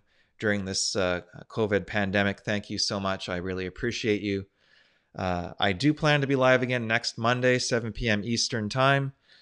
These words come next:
I'm not sure what the topic will be, but I'll make sure it's a good one, as always. Thank you so much for tuning in. Remember, available as a podcast. Remem-, we're available on YouTube,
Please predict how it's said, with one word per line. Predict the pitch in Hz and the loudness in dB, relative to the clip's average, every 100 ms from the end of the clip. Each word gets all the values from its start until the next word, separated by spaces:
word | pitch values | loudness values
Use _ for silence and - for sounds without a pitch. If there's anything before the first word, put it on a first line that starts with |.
| _ _ | _ _
I'm | - | -2
not | 123 127 | 0 2
sure | - 127 | 2 2
what | 120 | 0
the | - | -2
topic | 135 127 131 | 0 0 0
will | 127 | -2
be, | 113 151 | 2 2
but | 147 131 | 4 4
I'll | 123 | 4
make | 123 123 | 0 -2
sure | - 123 | 0 0
it's | 117 | 0
a | 113 | 0
good | 156 143 | 0 2
one, | 151 151 | 2 2
as | 143 131 | 0 4
always. | 135 135 135 135 - - _ - - | 6 6 6 2 -2 -12 _ -20 -4
Thank | - 151 | 2 2
you | 147 | 2
so | - | -2
much | 135 135 | -2 -2
for | - | -6
tuning | - 139 131 | -4 -2 0
in. | 151 160 | 0 0
Remember, | 131 139 156 151 151 147 143 _ _ _ 110 | 2 4 6 6 6 4 -4 _ _ _ 4
available | 120 123 110 | 6 6 4
as | 104 | 0
a | |
podcast. | - 165 160 - 160 160 - | 2 4 4 2 2 2 0
Remem-, | 131 120 127 - | -4 -6 -6 -8
we're | 120 113 | 0 2
available | 104 120 110 110 | 4 2 2 0
on | 95 98 | -2 0
YouTube, | 139 147 - 143 131 - | 0 0 0 -2 -2 -8